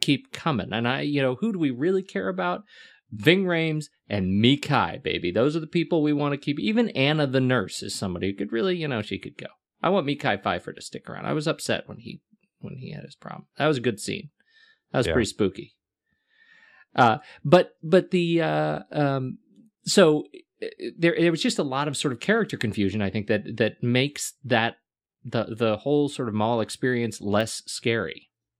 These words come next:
Speaker 2: Yeah. Yeah, 'cause you have, you expand the characters so, to such a number that by default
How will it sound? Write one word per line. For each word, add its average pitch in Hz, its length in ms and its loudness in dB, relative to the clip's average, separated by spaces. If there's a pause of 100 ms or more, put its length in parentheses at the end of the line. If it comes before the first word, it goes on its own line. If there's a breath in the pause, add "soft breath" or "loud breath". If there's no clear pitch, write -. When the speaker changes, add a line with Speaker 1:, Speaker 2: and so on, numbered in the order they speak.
(160)
Speaker 2:
Yeah. 78 180 -4 (920 loud breath)
Yeah, 185 140 4
'cause 127 200 2
you 131 100 2
have, 135 260 2
you 120 320 -6
expand 147 540 -2
the 117 60 -4
characters 110 540 -4
so, 101 240 -4 (480)
to 107 160 -2
such 110 280 -2
a 98 60 -4
number 107 500 0 (360 soft breath)
that 113 280 2 (200)
by 107 560 0 (360)
default 110 600 -2